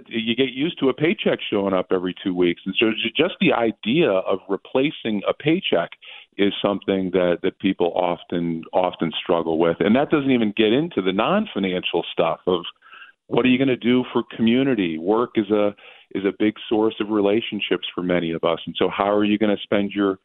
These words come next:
how are you gonna spend your time now that you've got so much more of it, uh, on your hands? These are all things that need to be really well thought out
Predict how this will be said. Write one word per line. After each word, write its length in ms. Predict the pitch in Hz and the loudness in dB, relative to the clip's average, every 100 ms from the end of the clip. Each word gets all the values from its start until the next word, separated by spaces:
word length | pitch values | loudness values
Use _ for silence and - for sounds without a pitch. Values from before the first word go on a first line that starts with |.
| - - | -20 -6
how 80 | - | 0
are 60 | 107 | 0
you 60 | |
gonna 200 | 113 107 | 0 -2
spend 300 | - 110 107 | -2 0 0
your 160 | 104 104 | 0 0
time 680 | 98 101 107 123 95 87 92 | 0 0 0 0 0 -2 0
now 160 | 98 | 0
that 120 | 95 95 | 0 -2
you've 120 | 98 | 0
got 160 | 95 - - | 0 -2 -4
so 100 | 107 | 0
much 240 | 101 101 - | 2 0 -2
more 260 | 101 101 107 | -2 0 2
of 80 | 95 | 2
it, 180 | 87 - - - _ | 0 -4 -20 -20 _
uh, 360 | 92 90 92 90 | -2 0 0 -2
on 220 | 98 101 101 | -2 -2 0
your 140 | 95 | 0
hands? 280 | 113 120 107 | 0 0 0
These 200 | 113 120 | 0 2
are 140 | 123 - | 0 2
all 400 | 107 123 135 - | 2 2 2 0
things 320 | 107 92 87 85 | -4 -4 -6 -10
that 120 | 85 | -8
need 140 | 101 101 | -8 -8
to 80 | |
be 140 | 98 95 98 | -8 -8 0
really 260 | 131 139 104 | 4 4 4
well 220 | 101 101 - | 2 0 0
thought 260 | 104 101 98 | -2 0 0
out 300 | 101 92 | 0 0